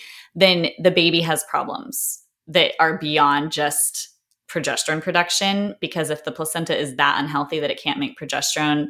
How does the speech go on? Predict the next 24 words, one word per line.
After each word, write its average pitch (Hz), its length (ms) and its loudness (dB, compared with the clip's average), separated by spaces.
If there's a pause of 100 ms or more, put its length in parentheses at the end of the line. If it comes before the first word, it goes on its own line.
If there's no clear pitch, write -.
ten 143 240 -2
weeks 135 280 -2
on, 143 420 2 (340)
that 151 260 2
it 143 160 4
is 139 280 2
not 151 240 2
gonna 143 140 0
be 143 140 -2
able 135 160 -2
probably 139 340 0
to - 140 -12
be 151 80 -2
a 139 60 0
viable 139 420 0
pregnancy, 156 760 2
and 143 140 0
there's 139 160 0
probably 156 260 -8
something 143 400 -8
else - 200 -8
going 131 240 -10
on. 131 200 -12
So 156 300 -4